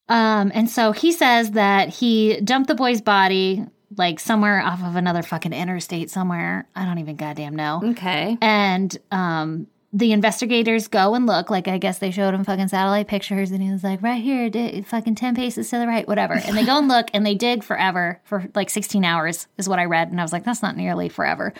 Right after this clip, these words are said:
Speaker 1: But,
Speaker 2: Yeah, it's
Speaker 1: um,
Speaker 2: like a day.
Speaker 1: yeah, it's not even long enough. And they sift through a bunch of soil, and they, they're hoping to find, like, anything, like, just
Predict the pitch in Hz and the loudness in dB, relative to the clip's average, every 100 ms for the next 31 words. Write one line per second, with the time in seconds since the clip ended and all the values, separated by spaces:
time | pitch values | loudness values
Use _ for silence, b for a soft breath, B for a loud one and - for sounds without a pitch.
0 | B B - 226 - - 254 247 240 190 | B B 2 2 2 -4 -4 0 2 2
1 | 175 147 160 196 175 156 220 220 196 208 | -2 -6 -4 -2 -2 -2 0 2 2 0
2 | 170 170 190 175 180 - B B 196 185 | 0 0 0 -2 -6 -10 B B -6 -4
3 | 277 294 302 262 240 208 208 208 - 175 | 0 0 0 -2 -2 -2 -2 -2 0 2
4 | 180 - 202 196 - 202 254 262 294 294 | 2 2 -2 -2 -4 0 2 4 2 4
5 | 277 262 - 220 202 180 180 170 - 190 | 2 0 0 0 0 0 -2 -4 -4 -2
6 | 208 208 277 311 311 220 175 180 - 165 | -4 -2 0 2 2 0 -2 -4 -6 -6
7 | - | -10